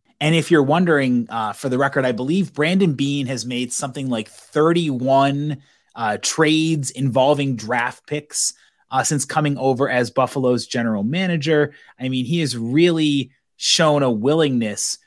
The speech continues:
to wheel and deal his way, um, around the draft board. So, and Jamie, when he's focused on, on making the drafts since he's been here,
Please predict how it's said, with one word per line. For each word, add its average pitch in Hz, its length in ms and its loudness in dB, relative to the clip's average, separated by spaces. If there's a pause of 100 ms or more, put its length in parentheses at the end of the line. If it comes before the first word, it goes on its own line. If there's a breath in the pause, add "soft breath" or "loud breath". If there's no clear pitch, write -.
(220)
to 156 140 0
wheel 147 520 2
and 135 240 -4
deal 127 380 2
his 113 220 -4
way, 113 600 -2 (260)
um, 110 260 -6
around 127 680 0 (200)
the 131 60 -10
draft 131 400 0
board. 113 320 -2 (200 soft breath)
So, 156 400 -2 (160 soft breath)
and 170 240 0
Jamie, 214 320 2
when 175 180 -2
he's 180 260 -2
focused 240 440 -2
on, 147 280 -2
on 131 280 -6
making 139 360 -6
the 131 80 -4
drafts 127 680 -4
since 139 160 -8
he's 120 180 -10
been 180 240 -4
here, 117 300 -6